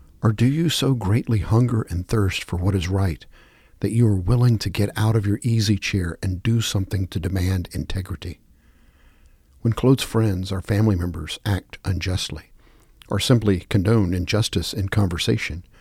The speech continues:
are you so starved for what is right that you take time to help them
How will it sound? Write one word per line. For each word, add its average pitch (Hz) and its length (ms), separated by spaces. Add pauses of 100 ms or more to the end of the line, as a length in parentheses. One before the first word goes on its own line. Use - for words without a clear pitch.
(680)
are 101 60
you 127 140
so 151 200
starved 104 580
for 101 80
what 90 200
is 92 180
right 87 320 (480)
that 95 100
you 95 100
take 131 300
time 101 400
to 90 140
help 101 320
them 101 340